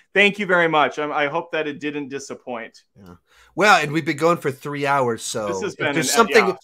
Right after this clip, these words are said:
Speaker 2: something we've missed, let us know that we can do our, our little show for you guys in the,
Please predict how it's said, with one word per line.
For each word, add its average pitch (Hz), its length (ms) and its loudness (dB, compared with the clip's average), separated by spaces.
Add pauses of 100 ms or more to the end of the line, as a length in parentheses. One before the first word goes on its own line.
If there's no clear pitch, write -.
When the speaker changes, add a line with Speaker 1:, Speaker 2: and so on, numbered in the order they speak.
(140)
Speaker 2:
something 233 500 2
we've 170 240 -2
missed, 160 500 -2
let 156 160 -2
us 160 220 -4
know 147 280 0
that 135 100 -8
we 135 100 -6
can 127 140 -10
do 131 180 -6
our, 123 340 -4 (300)
our 127 80 -8
little 113 440 -10
show 123 320 -6
for 117 120 -18
you 104 140 -14
guys 98 320 -12
in 92 80 -16
the, 92 180 -16